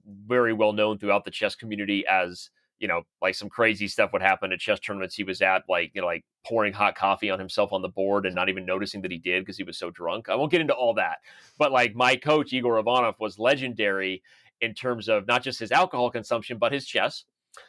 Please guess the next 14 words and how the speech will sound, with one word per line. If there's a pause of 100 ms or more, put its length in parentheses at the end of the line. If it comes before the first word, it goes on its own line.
(120)
But
he
was
also
legendary
'cause
he
was
one
of
the (120)
first (340)
really,
like,